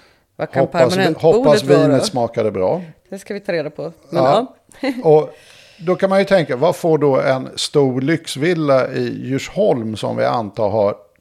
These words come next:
Speaker 2: två gånger normal villaförbrukning? De får trettioen tusen
Speaker 1: Ja.
Speaker 2: per år. Vad får då en normalvilla?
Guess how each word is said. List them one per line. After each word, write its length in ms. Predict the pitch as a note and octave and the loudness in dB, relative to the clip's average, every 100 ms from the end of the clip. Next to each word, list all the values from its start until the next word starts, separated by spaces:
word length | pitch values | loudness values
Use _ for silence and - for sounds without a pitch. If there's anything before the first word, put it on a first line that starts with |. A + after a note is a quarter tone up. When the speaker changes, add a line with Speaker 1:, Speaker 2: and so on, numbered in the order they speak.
| - | -4
Speaker 2:
två 280 | C#3 C#3 B2+ | 0 2 0
gånger 400 | C3 A#2+ A2 G#2+ | -2 -2 -4 -6
normal 520 | G#2+ G#2+ G2+ G#2 G2+ | -4 -2 0 0 -2
villaförbrukning? 1200 | A#2 G#2+ G2 G2 A2 B2 G3 D#3 - - B2 F#3 _ _ _ - - - - - _ _ _ | -6 -4 -4 -4 -6 -4 -4 -6 -10 -10 -10 -10 _ _ _ -20 -20 -20 -20 -20 _ _ _
De 240 | D3 G3 | 0 0
får 160 | - C3 | 0 -6
trettioen 640 | - C#3 B2+ F3 A#3 D#3 | -2 -4 0 -2 -2 -4
tusen 540 | - G#2 E2 - - F2 - - - - - | -8 -10 -8 -10 -10 -10 -16 -18 -20 -20 -16
Speaker 1:
Ja. 220 | - F3 G3 - | -8 -8 -8 -6
Speaker 2:
per 200 | G2 F2 | -2 -2
år. 280 | E2 C#3 A3 - _ _ _ _ _ _ | -2 -4 -6 -16 _ _ _ _ _ _
Vad 240 | C#3 F3 | 2 2
får 180 | - D#3+ | 2 0
då 200 | C#3 C3 | 2 0
en 220 | C3 A#2+ | 0 -2
normalvilla? 1200 | A#2 C3+ C3 B2+ D3+ F3 A2+ A#2+ A#3+ F#3 F2+ F3+ | -6 -4 -2 0 0 2 0 -2 -4 -4 -4 -4